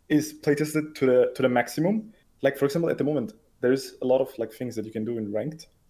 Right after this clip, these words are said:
that has, in my opinion, no drawback.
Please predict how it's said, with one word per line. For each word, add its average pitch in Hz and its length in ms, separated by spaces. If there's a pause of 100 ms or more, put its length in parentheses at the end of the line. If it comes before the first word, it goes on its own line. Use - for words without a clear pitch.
(140)
that 110 320 (960)
has, - 460 (200)
in 123 160
my 131 140
opinion, 107 380
no 107 520 (180)
drawback. 113 520